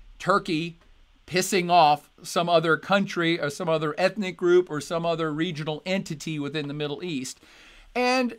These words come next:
that's just the nature of international politics. So, uh, uh, Turkey is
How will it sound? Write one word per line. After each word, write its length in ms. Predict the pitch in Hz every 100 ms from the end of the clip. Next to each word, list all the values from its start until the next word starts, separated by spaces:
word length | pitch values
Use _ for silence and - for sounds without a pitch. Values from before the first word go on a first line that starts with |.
| - _
that's 300 | 320 330 -
just 380 | 330 285 262 -
the 80 | 214
nature 320 | 220 214 233
of 80 | 185
international 560 | 170 160 151 156 233
politics. 720 | 233 269 311 262 - 113 - -
So, 460 | 160 156 160 170
uh, 420 | 185 214 - 190 190
uh, 120 | 175 185 -
Turkey 420 | 196 208 220 208
is 320 | 185 180 185